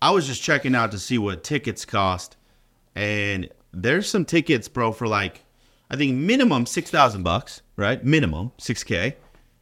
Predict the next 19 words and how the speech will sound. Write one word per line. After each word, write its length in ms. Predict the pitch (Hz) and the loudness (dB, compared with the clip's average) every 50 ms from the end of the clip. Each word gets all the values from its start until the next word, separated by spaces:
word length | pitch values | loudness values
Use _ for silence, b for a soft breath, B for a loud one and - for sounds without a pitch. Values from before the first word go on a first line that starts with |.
| _ _ _ | _ _ _
And 600 | - 135 147 151 151 151 147 202 185 165 139 131 - _ _ _ _ | 0 2 4 4 4 2 2 0 -2 -4 -6 -10 -14 _ _ _ _
<clears throat> 240 | _ _ _ _ - | _ _ _ _ -6
the 100 | - 143 | -4 -4
highest 600 | 135 143 165 170 175 165 160 160 151 151 - - | 0 2 2 4 4 4 2 0 0 -4 -6 -6
ticket 400 | - 165 151 135 151 147 131 120 | -4 -4 -2 0 2 0 2 2
that 60 | 127 | 2
you 180 | 127 127 127 131 | 0 2 0 0
could 160 | - 123 - | -2 -6 -6
probably 260 | - 143 135 127 120 | -2 0 0 0 0
get, 380 | 117 104 123 120 117 113 - - | 0 0 0 0 0 0 0 -2
you 80 | 123 120 | -2 -2
know, 140 | 110 110 | 0 -2
sixty, 420 | 110 - - 120 - - - - 110 | -4 -6 -8 -8 -8 -8 -6 -6 -6
seventy 420 | - - 127 113 110 107 101 95 | -2 0 0 0 0 0 -4 -6
thousand 600 | 92 - - 120 113 117 117 110 101 110 107 104 98 | -6 -2 2 4 4 4 2 0 -2 -4 -4 -2 -2
dollars 440 | 107 110 123 139 135 113 110 107 | -2 0 0 0 0 -2 -2 -4
for 200 | - - - 139 143 | -6 -4 -2 0 0
a 60 | 143 | 0
ticket. 320 | 139 - 190 - - - | -2 -4 -4 -4 -6 -12